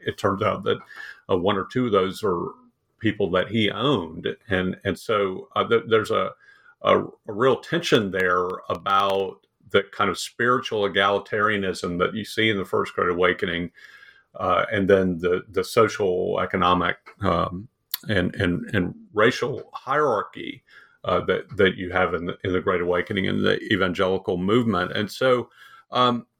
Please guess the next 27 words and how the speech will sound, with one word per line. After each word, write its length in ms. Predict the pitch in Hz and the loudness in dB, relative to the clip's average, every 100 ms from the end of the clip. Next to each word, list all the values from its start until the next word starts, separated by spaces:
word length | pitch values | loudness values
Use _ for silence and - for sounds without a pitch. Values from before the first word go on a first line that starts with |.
| - - - | -20 -16 0
that 260 | 120 139 - | 2 2 0
there's, 600 | 143 147 139 - - - _ | 0 2 0 -6 -10 -12 _
uh, 240 | 113 110 - _ _ _ _ _ - | 2 2 0 _ _ _ _ _ -4
there's 220 | 135 135 | -2 2
also 360 | 139 135 135 117 | 0 2 0 0
a 40 | |
tension 640 | - 120 - 113 104 104 - _ - | 0 -2 0 0 0 -6 -16 _ 2
that 180 | 110 104 | 2 2
develops 680 | 95 104 113 110 - - - | -2 0 2 0 -2 -14 -2
by 100 | 110 | 0
the 100 | 95 | 2
revolutionary 760 | 90 101 92 123 160 127 104 87 | 0 0 0 -2 0 0 2 0
period 540 | - 101 92 92 92 95 | -2 0 2 2 0 0
about, 600 | 90 95 101 98 95 - _ - | 0 2 2 0 -4 -12 _ 0
uh, 140 | 101 101 | 2 2
the, 400 | 110 101 98 98 - - | 2 2 2 -2 -12 -8
the 200 | 92 95 | -4 -2
evangelical 760 | 123 107 98 101 95 95 101 85 | 0 0 0 0 -2 -2 -4 -4
view 560 | 98 104 110 101 90 _ - - _ - | -2 2 2 2 -4 _ -20 -20 _ 0
of 180 | 98 - | 0 2
slavery 560 | - 120 113 101 87 87 | 0 0 2 0 -2 -4
itself. 840 | - - 151 127 95 95 - - _ 107 | -6 -6 0 0 0 -4 -10 -20 _ 2
Uh, 240 | 95 92 - | 2 2 -2
there, 220 | 110 107 - | 2 2 2
there's 240 | 107 110 - | -2 -2 2
not 240 | 131 101 | 2 2
much, 580 | 113 120 110 - - | 0 0 0 -4 -8